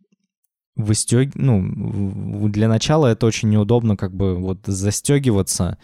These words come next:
на таких педалях. Э, сложно поймать нужное положение этой педали так, чтобы застегнуться. Я, в общем, мучился, мучился, понял, что мне это очень неудобно, потому что,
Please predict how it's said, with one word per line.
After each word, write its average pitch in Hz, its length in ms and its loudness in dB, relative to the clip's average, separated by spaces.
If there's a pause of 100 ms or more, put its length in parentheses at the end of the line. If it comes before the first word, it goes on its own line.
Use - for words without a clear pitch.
(260)
на 104 180 0
таких 95 380 -6
педалях. 127 680 0
Э, 95 500 0
сложно 110 480 2
поймать 98 500 2
нужное 104 360 2
положение 104 580 2
этой 101 180 -2
педали 95 420 -2
так, 95 180 -4
чтобы 90 220 -8
застегнуться. 123 840 0 (560)
Я, 107 280 0
в 113 80 0
общем, 110 240 -2
мучился, 98 880 -2
мучился, 139 720 0
понял, 120 400 2
что - 220 -2
мне 98 340 2
это 98 200 -2
очень 95 300 0
неудобно, 98 480 2
потому 104 240 2
что, - 260 0